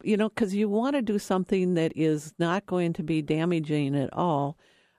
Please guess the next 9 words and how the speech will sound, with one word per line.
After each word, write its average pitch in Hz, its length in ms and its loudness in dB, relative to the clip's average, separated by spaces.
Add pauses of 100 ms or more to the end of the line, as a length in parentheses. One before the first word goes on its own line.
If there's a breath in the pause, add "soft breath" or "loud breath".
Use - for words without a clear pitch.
(140 soft breath)
Um, 165 500 0 (760 soft breath)
you 220 100 2
know, 220 120 2
I 220 200 2
probably 190 680 2
would 165 180 2
do 170 180 2
more 165 300 2
omega-threes 143 1040 -2